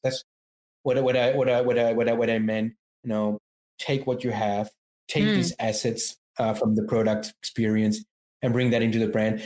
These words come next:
Speaker 1: and avoid the discussions, because,
Speaker 2: Mm.
Speaker 1: you know, that's what you have. Everyone is focused on the product and the product experience. So if you
Speaker 2: Mm.
Speaker 1: take that and say, "Well, I will build a brand around my onboarding," or, or, or things like that, it's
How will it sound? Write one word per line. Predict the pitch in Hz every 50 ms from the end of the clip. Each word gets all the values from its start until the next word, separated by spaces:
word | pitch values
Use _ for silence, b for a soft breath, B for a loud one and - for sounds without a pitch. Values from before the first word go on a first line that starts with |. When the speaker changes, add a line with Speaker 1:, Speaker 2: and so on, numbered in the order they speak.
| B B
Speaker 1:
and | - 147
avoid | 170 165 170 190 185
the | - -
discussions, | - 151 151 - 165 180 175 - 135 117 - - - _ _ _ _ _ _ - 139
because, | 135 139 147 147 147 147 147 214
Speaker 2:
Mm. | 220 214 196
Speaker 1:
you | 135 139 143
know, | 139 139 139 139 - - _ - 117 120 117 139
that's | 156 165 165 180
what | 175 180 185
you | 180
have. | 156 151 135 131 135 139 143 143 - - _ - 135
Everyone | 143 151 156 170 175 180
is | -
focused | - 165 160 156 156 151 139 147
on | 143 143
the | 143 143 127
product | 120 117 120 120 117 120 120 - -
and | 120 117
the | 104 -
product | 127 120 120 117 120 127
experience. | - - - - 113 110 110 113 113 110 - _ _ _ _ -
So | -
if | 113 196 190
you |
Speaker 2:
Mm. | 175 170 160
Speaker 1:
take | 143 135 - 120
that | 120 120 120
and | 127 123 117 -
say, | 123 -
"Well, | 123 117 123 - - _ _ -
I | 117 113
will | 120 117 - 123
build | 120 117 117 107
a | -
brand | 113 110 113 113 110
around | 110 110 110 110 107
my | 113 117 113
onboarding," | 110 107 104 110 107 107 107 104 107 107
or, | 107 107 107 104 113 -
or, | 127 113 110 - _ _ _ -
or | 123 113 110 - - - -
things | - 123 -
like | - 117 110 107 113
that, | 107 104 107 - B B B B B - 139
it's | 139 -